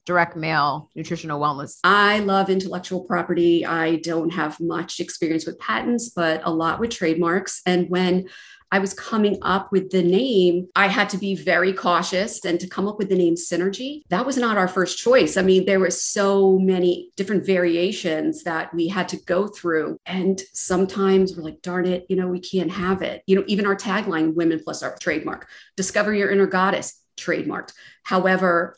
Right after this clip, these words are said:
Speaker 2: Discover Your Inner Goddess in classification oh five, which are supplements, that's great. But oh three, which is like skincare cosmetics,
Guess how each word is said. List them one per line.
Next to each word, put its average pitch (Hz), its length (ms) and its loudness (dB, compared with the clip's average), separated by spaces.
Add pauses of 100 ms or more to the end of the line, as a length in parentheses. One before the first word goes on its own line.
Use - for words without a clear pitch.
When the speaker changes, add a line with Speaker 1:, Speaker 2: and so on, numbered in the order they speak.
Speaker 2:
Discover 185 320 -2
Your 180 160 0
Inner 170 160 0
Goddess 190 560 0
in 185 100 0
classification 165 600 -4
oh 160 60 -2
five, 175 420 0
which 160 140 -6
are 160 60 -8
supplements, 180 720 0
that's - 260 -6
great. 190 460 0
But - 180 2
oh 185 120 2
three, 190 380 -2
which 165 200 -4
is 170 180 -2
like 156 120 -2
skincare 160 520 -2
cosmetics, 165 680 -2